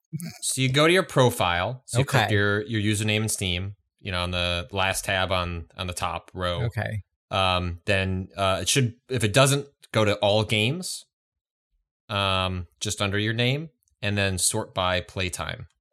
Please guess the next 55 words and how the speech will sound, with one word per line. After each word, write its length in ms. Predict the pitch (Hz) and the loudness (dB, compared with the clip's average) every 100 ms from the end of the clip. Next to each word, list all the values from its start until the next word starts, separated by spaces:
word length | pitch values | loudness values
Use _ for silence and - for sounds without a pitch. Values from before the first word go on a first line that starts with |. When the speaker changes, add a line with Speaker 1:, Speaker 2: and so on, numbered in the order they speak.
| - | -12
Speaker 1:
um, 300 | 85 82 85 | -8 -6 -8
which 120 | 87 | -12
will 60 | 85 | -4
be 60 | |
just 540 | - - - - 392 403 | 0 2 2 2 2 4
to, 300 | - - 277 | 2 4 0
to 60 | - | 4
the 140 | 285 | 2
right 220 | - 202 - | 4 2 4
a 40 | |
little 200 | 226 - | 0 0
bit. 220 | 131 - - | -4 -4 -4
Speaker 2:
<laughs> 760 | _ _ - - 254 - - | _ _ -18 -14 -12 -12 -4
Speaker 1:
All 60 | 120 | 2
right. 120 | 110 | 4
So, 180 | - 180 | 6 6
okay, 180 | 190 151 | 8 6
hold 240 | 160 208 | 6 8
on, 100 | 151 | 6
hold 140 | 147 139 | 6 4
on. 120 | 107 | 4
So 80 | 120 | 4
the 60 | |
way 100 | 143 | 4
this 120 | 170 | 4
game 200 | 156 170 | 2 2
works 360 | 139 110 117 - - | 4 2 0 -6 -4
is, 500 | 120 113 107 101 - - _ _ 113 | 2 4 4 2 -4 -10 _ _ -2
um, 540 | 110 104 101 98 92 _ _ _ _ _ - | 2 4 4 2 -2 _ _ _ _ _ -6
so 220 | - 123 | 4 6
you've 160 | 120 110 | 6 6
got 160 | 139 | 4
your 100 | 156 | 2
top 220 | 151 151 135 | 2 2 4
five. 320 | 117 110 107 | 4 4 2
You 80 | 120 | 2
can 140 | 147 | 2
throw 380 | 131 - 160 160 | 2 2 4 6
out, 280 | 147 151 - - - | 6 6 2 -10 0
uh, 480 | 120 117 113 110 107 - _ _ - | 4 6 6 4 2 -4 _ _ -2
you 100 | 123 | 2
know, 180 | 110 107 | 4 4
if 140 | 107 | 2
you've 80 | 117 | 0
got, 160 | 131 120 | 2 2
like, 160 | 110 | 2
an 160 | 110 110 | 0 -2
E 140 | 156 147 | -2 2
V 160 | 139 143 | 4 4
G 200 | 131 139 | 6 6
A 100 | 139 | 6
precision 680 | 131 131 - 156 143 147 139 | 4 2 4 4 6 6 6
or, 80 | 127 | 6
like, 240 | 123 110 | 6 4
a, 440 | 117 104 101 92 | 4 4 4 0